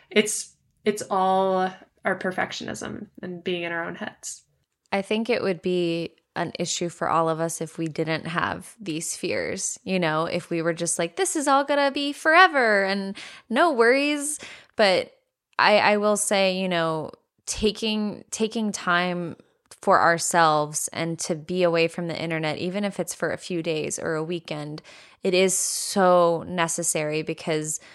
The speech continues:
Speaker 2: without that space, we're not gonna know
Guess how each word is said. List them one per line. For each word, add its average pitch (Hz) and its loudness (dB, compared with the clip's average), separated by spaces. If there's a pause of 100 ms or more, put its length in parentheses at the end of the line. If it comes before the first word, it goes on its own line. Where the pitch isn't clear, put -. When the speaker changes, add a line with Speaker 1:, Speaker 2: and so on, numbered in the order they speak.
(200)
Speaker 2:
without 185 4
that 185 2
space, 175 0 (100)
we're 175 2
not 196 0
gonna 180 -2
know 170 0